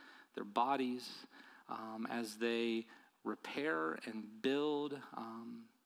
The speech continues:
not just homes, but lives. Uh, God, may the people they serve, um, interact in such a way that conversations are had, that they can see that the light that they're bringing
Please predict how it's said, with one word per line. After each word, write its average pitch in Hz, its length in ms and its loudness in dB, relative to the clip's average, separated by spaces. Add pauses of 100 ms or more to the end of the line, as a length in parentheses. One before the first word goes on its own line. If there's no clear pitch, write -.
(360)
not 180 160 4
just 160 200 -2
homes, 110 580 -2 (180)
but 120 120 -4
lives. 104 480 -4 (760)
Uh, 120 60 -12 (200)
God, 117 300 2
may 113 460 2
the 110 140 -4
people 131 360 0
they 120 120 4
serve, 113 520 0 (180)
um, 120 420 -14 (840)
interact 127 400 4
in 110 80 -8
such - 240 -4
a - 20 -2
way 117 120 2
that 117 120 -4
conversations 117 800 0
are 110 80 -2
had, 107 300 -4
that 107 100 -6
they 113 120 0
can 113 200 0
see 117 420 0
that 104 220 -6 (1200)
the 123 100 4
light 127 400 4
that 117 120 -6
they're 113 140 2
bringing 110 480 -2